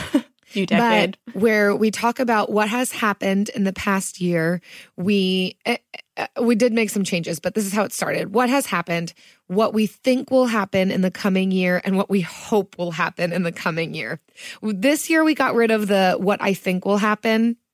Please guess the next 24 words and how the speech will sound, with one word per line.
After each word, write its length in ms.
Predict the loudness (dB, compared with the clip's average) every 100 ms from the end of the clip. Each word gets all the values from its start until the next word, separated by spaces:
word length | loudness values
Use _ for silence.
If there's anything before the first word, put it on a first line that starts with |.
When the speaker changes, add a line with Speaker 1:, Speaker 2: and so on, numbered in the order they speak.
| _
Speaker 2:
column. 580 | 0 2 4 4 2 0 -4 _ _ -20 -20 -20 -20 _ -4
That 180 | 0
was 100 | 0
probably 260 | 0 2 2
even 160 | 2 0
after 340 | -2 -2 -2
I 80 | -2
posted 580 | -2 -2 -2 -4 -6 -4
on, 400 | -4 -4 -4 -8 -10 _ -14 -14 -12
on 360 | -10 -8 -8 -10 -10
our 120 | -8
Facebook 480 | -4 -4 -4 -6 -6
group. 300 | -4 -6 -4
But 240 | -4 -4 -6 -12 -20 -4
I 60 | 0
realized 680 | 2 4 4 2 0 -2 -2
it, 100 | -2 -4
it, 100 | -8 -6
part 320 | 0 2 2
of 160 | 2 2
this 260 | 0 2
idea 600 | 0 0 0 -2 0 -2 0
of, 320 | 2 2 -2 -12 -8
okay, 400 | -2 2 4 2